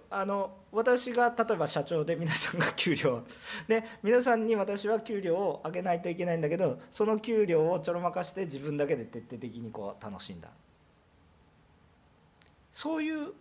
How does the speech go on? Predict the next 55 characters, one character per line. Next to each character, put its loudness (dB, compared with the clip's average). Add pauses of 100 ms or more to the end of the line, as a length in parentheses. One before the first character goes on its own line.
(460)
類 4
の 6
話 -6
で -14
す。 -18 (1300)
な 0
ぜ -8
そ -10
ん -4
な -8
こ -10
と -10
が -8
で -12
き -14
る -10
の？ -14 (580)
そ -10
れ -4
を -6
管 -4
理 -8
す -10
る -10
主 -8
人 -12
が -14 (260)
来 -14
な -12
い -20
か -14
ら。 -10 (1040)
バ -6
レ -12
な -
い -14
か -20
ら。 -20 (1800)
こ 2
う 4
い 4
う 0 (180)
類 0
の -2
話 -10
で -20
す。 -20 (1120)
こ 0
う -2
い -4
う -8 (160)
類 -6
の -2
話 -2
が -2